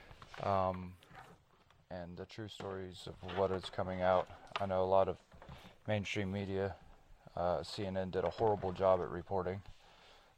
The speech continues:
Um, I'm sure other mainstream media as well. Um, apparently last night we were working, we got a message that there was an action taking place on the bridge, um, on November or October twenty-seventh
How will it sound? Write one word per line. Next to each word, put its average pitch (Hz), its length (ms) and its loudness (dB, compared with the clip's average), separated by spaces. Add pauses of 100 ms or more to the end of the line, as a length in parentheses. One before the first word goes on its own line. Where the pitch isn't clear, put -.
Um, 90 440 0
I'm 101 100 -4
sure 95 260 8
other 92 280 6 (220)
mainstream 92 400 -6
media 90 340 -2 (300)
as 98 140 -6
well. 95 340 8 (880)
Um, 101 380 6 (340)
apparently 110 480 8
last 110 340 12
night 117 300 8 (1300)
we 107 120 4
were 104 140 6
working, 110 460 4
we 107 100 2
got 104 160 8
a 104 40 2
message 104 500 4
that 92 160 2
there 95 100 4
was 98 160 -2
an 104 60 4
action 101 280 4
taking 95 300 -2
place 101 320 2
on 98 200 2
the 92 80 -2
bridge, 113 680 6 (960)
um, 95 400 6
on 101 220 4
November 104 600 4 (120)
or 101 160 8
October 107 420 6
twenty-seventh 107 840 6